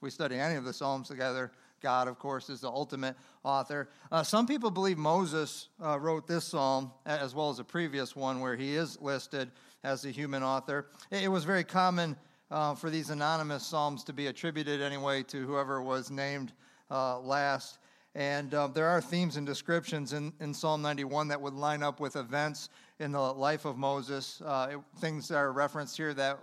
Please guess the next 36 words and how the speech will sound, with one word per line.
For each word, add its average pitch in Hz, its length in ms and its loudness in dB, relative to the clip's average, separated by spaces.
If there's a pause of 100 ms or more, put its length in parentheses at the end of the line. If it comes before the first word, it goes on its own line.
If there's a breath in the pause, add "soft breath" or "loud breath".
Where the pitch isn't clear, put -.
would 143 340 -2
kinda 151 280 0
correlate 147 480 0
to 147 80 -6
the 131 120 -2
plagues 147 460 0
in 143 120 -6
Egypt, 151 560 -2
and 123 180 -8
the, 120 160 -4 (400 loud breath)
you'll 131 100 -6
notice 135 320 -4
phrases 131 440 -4
like 131 180 -2
the 123 80 -2
pestilence 139 720 -6
that 127 200 -4
walks 139 400 -2
in 131 240 -6 (320 loud breath)
darkness, 139 840 -2
um, 117 260 -6
thousands 131 500 -2
fallen 139 400 -4
dead 135 180 -2
around 135 400 -4
you, 135 160 -6
but 123 240 -4 (340 loud breath)
not 127 200 -2
affecting 120 420 -6
you. 139 320 -4 (580 loud breath)
Uh, 131 260 2
and 156 120 0
there 180 80 6
are 208 100 6
frightening 202 460 4
things, 123 560 -2